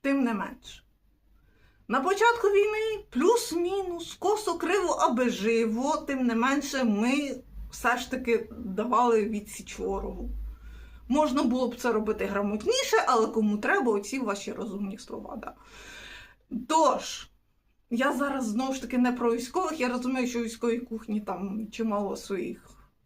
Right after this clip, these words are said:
уявлень, тим не менше. У нас же ж є влада, ну, гіпотетично, у нас є влада, і їй ми делегували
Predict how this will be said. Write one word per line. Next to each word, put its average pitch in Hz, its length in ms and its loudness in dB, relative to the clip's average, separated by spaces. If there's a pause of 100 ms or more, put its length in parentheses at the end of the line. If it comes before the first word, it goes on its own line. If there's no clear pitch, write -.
(400)
уявлень, 240 680 4
тим 294 320 0
не 226 120 2
менше. 226 640 0 (280)
У 226 60 0
нас 294 220 6
же 330 80 -4
ж 254 140 -2
є 262 120 4
влада, 240 560 4
ну, 196 160 -2
гіпотетично, 202 1000 -4
у 190 40 -4
нас - 340 -8
є 247 60 -6
влада, 453 560 4 (500)
і 269 120 4
їй 294 560 0 (360)
ми 277 240 2
делегували 226 920 4